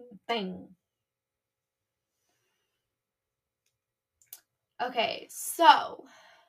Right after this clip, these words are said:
if you ever listen to Pepsi, this is going to make a ton, a ton of sense.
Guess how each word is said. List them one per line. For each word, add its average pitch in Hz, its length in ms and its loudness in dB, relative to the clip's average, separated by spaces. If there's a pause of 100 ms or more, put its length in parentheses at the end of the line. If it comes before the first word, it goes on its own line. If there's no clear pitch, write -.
(1900)
if 269 200 -10
you 285 180 0
ever 349 500 0
listen 247 800 -4 (200)
to 208 260 -10 (100)
Pepsi, 285 840 -10 (600)
this 240 240 -8
is 269 120 -12
going 226 240 -2
to 254 200 -8
make 208 540 0 (140)
a 208 200 -2 (220)
ton, 196 220 -8
a 185 80 -10
ton - 240 -14
of - 80 -12
sense. - 540 -18